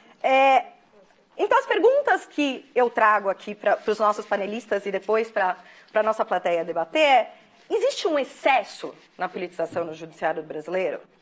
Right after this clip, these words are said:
Nós temos cortes e juízes excessivamente ativistas, por exemplo, influenciando em políticas públicas de saúde, habitação, educação.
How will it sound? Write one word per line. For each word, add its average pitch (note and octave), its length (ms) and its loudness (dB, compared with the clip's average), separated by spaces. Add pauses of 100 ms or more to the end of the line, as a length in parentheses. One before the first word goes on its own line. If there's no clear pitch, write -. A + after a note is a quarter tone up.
(760)
Nós D#4+ 200 4
temos G#4+ 340 -2 (280)
cortes C#4 880 0
e A3+ 120 -10
juízes G#3 520 -10
excessivamente C4+ 1040 -4
ativistas, G3 880 -8 (320)
por D4 180 4
exemplo, C4 540 -2 (140)
influenciando A#3+ 640 -2
em A3+ 80 -8
políticas G#3+ 500 -8
públicas F#3+ 640 -8 (280)
de D4 100 -6
saúde, C#4 560 2
habitação, G3+ 580 -4
educação. F3+ 560 -4